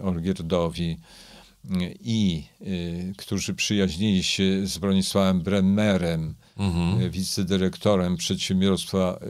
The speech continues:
Speaker 1: y, warszawskiego przedsiębiorstwa robót ogrodni-, <laughs> robót
Speaker 2: Drogowych.
Speaker 1: drogowych,
Speaker 2: Mhm.
Speaker 1: W P R D.
Speaker 2: Mhm.
Speaker 1: Dostałem, y, pracę referenta przy budowie Gierkówki.
Speaker 2: Mhm.
Speaker 1: Y,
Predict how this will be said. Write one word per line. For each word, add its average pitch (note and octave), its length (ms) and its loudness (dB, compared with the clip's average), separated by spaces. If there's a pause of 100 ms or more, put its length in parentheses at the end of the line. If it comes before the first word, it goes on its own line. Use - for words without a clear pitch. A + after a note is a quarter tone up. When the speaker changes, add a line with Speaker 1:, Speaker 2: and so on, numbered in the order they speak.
(260)
Speaker 1:
y, - 20 6
warszawskiego F#2+ 800 -2
przedsiębiorstwa G2 800 0
robót F#2+ 400 2
ogrodni-, F#2+ 480 2 (340)
<laughs> A2 500 4
robót A2+ 480 2 (340)
Speaker 2:
Drogowych. G2+ 320 6
Speaker 1:
drogowych, A2 760 8
Speaker 2:
Mhm. C#3+ 220 6
Speaker 1:
W - 40 2
P - 80 6
R G#2+ 140 6
D. G2 200 6
Speaker 2:
Mhm. E2 160 0 (580)
Speaker 1:
Dostałem, A2+ 800 6
y, G#2+ 300 2
pracę G#2+ 500 6
referenta G2+ 1120 4
przy - 200 0
budowie C#3+ 460 4
Gierkówki. D3+ 800 0 (120)
Speaker 2:
Mhm. F#2+ 560 -12 (360)
Speaker 1:
Y, F#2+ 560 4